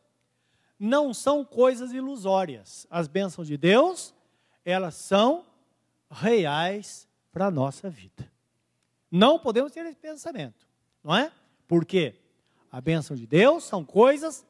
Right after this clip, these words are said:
reais. As coisas espirituais são reais. Céu e inferno são coisas reais.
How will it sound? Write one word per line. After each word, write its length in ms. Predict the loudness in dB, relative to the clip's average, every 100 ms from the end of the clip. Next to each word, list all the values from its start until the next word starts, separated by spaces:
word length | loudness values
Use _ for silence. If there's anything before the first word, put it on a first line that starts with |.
| _ _
reais. 920 | -16 -6 -4 0 -2 -2 -10 -20 -20 _ _ _ _ _ _ _ _ _ _ _ _
As 280 | 0 0 0
coisas 260 | 2 2 2
espirituais 580 | -4 -6 0 2 2 -2
são 340 | -2 -2 0
reais. 800 | -2 0 0 0 -4 -12 -20 -20 _ _ _ _ _
Céu 640 | -14 -8 0 2 2 0 -4
e 160 | -8 -8
inferno 760 | -6 2 4 4 2 0 -2 -6 _ _
são 320 | -18 -10 -8 2
coisas 680 | 8 8 6 -2 -4 -4 _ _ _ _ _ _
reais. 720 | 2 4 4 -2 -14 -20 -20